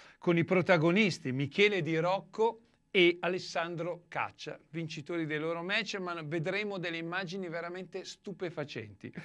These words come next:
Poi parleremo di Giro d'Italia Handbike. È stato presentato proprio questa settimana la sesta edizione del Giro d'Italia Handbike. Lorenzo Pardini ne, eh, discuterà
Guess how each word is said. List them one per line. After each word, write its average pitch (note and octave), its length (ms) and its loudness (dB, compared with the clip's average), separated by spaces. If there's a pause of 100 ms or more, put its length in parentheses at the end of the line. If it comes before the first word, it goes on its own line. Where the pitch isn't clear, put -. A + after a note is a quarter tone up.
(380)
Poi C#4 180 6
parleremo B3+ 640 4
di G3+ 500 0
Giro F#3+ 480 -2
d'Italia F#3 760 0
Handbike. B2 1040 -6 (240)
È D3 220 -4
stato F3+ 340 -2
presentato E3+ 1000 0
proprio D3+ 340 -6
questa C#3+ 260 -8
settimana D3 760 -4 (360)
la C#3+ 200 -2
sesta F#3+ 540 0
edizione D#3 640 -4
del C3 140 -6
Giro C#3+ 160 -6
d'Italia F3 340 -2
Handbike. A#3 460 2
Lorenzo F3+ 500 -2
Pardini F3 580 -2 (540)
ne, F#3+ 340 2
eh, F3+ 240 4
discuterà E3+ 800 4